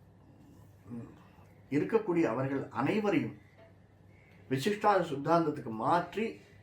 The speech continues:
பகவானிடம் சேர்ப்பித்தவர். அஷ்டாட்சர மந்திரத்தை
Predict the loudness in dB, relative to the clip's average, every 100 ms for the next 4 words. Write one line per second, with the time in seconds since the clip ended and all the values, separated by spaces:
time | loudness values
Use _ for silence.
0 | -20 -20 -20 -20 -20 -20 -20 -20 -20 -6
1 | -4 0 0 0 -2 -2 0 -2 -4 -10
2 | -10 -12 -14 -20 -20 -20 -20 -20 -20 -20
3 | -20 -8 -6 -4 -2 -2 0 -2 0 -2
4 | 0 -2 -2 -4 -4